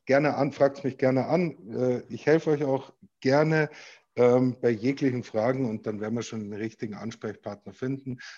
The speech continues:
Da habe ich bis jetzt noch keinen allein gelassen, aber, ähm, ja, hauptsächlich bilden wir das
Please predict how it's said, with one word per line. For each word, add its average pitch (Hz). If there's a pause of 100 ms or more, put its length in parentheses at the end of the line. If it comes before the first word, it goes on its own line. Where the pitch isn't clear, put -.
(120)
Da 98
habe 107
ich 101
bis 101
jetzt 107
noch 101
keinen 101
allein 107
gelassen, 107
aber, 98 (480)
ähm, 104 (140)
ja, 104 (200)
hauptsächlich 123
bilden 95
wir 95
das -